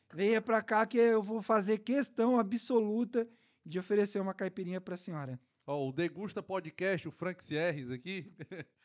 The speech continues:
Speaker 2: é o Mala, botou o nome do programa dele.
Speaker 1: Rapaz.
Speaker 2: Esse é o cara.
Speaker 1: Ó,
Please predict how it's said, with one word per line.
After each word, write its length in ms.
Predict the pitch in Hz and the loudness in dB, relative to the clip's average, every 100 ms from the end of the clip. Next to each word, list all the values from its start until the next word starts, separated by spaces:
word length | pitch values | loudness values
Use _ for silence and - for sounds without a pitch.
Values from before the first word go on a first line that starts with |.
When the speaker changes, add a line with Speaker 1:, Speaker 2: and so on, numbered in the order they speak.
| _ - | _ -10
Speaker 2:
é 80 | 135 | -8
o 80 | |
Mala, 400 | 131 143 175 147 123 | -4 -2 0 -2 -4
botou 320 | 147 170 202 | -6 -6 -4
o 180 | 240 196 | -4 -4
nome 240 | 202 208 | -8 -8
do 160 | 170 214 | -10 -10
programa 680 | 190 220 190 185 208 185 175 | -4 -4 -2 -6 -6 -6 -6
dele. 220 | 147 143 156 | -6 -8 -2
Speaker 1:
Rapaz. 640 | 175 180 139 127 - - _ _ _ _ _ _ - | 2 4 2 -4 -14 -20 _ _ _ _ _ _ -2
Speaker 2:
Esse 340 | 175 214 214 | 2 2 2
é 40 | 226 | 0
o 100 | 196 | 0
cara. 520 | - 151 147 135 110 | 0 2 2 2 2
Speaker 1:
Ó, 340 | 170 202 160 | 6 8 8